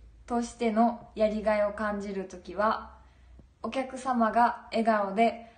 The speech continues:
「ありがとう」とお店を出ていくときです。当たり前のことですが、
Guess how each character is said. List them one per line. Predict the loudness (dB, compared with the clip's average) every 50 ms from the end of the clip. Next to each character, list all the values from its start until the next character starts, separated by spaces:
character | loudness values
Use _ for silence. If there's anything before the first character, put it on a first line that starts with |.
| -6
「あ | -2 0
り | 0 0 0 0
が | 0 0 2
と | 2 2 2 2 0 -2 -6 -14 -20 _ -4
う」 |
と | 0 0 0 0 0 -6 -16 -20 -20 -20 -12 -4
お | -2 2
店 | 2 2 2 2 2 2 2
を | 2 0 -2
出 | -6 -10
て | -6 -4 -2 -2
い | -4 -4
く | -10 -12
と | -12 -12
き | -10 -10 -8
で | -6 -4 -4 -4
す。 | -6 -10 -20 _ _ _ _ _ _ _ _ _ _ _ _ _ _ _ _ _ _ _ _ _ _ _ -4
当 | -4 -2
た | 0 0 0
り | 0 -2
前 | -2 -2 -2 -2
の | -2 -4 -6
こ | -6 -6 -4
と | -4 -2 -2
で | -2 -4
す | -6 -6 -4
が、 | 0 0 0 0 0 -6